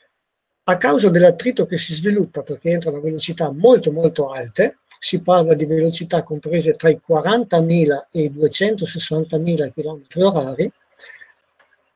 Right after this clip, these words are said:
si, e praticamente surriscaldano, arrivano a temperature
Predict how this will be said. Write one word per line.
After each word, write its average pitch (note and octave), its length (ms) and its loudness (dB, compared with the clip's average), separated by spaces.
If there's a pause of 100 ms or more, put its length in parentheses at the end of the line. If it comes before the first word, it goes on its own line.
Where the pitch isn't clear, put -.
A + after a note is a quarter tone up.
(200)
si, F#3+ 560 4
e - 140 -4
praticamente D#3+ 920 4 (100)
surriscaldano, G3 1300 4
arrivano F3 420 4
a D3+ 80 0
temperature E3+ 960 2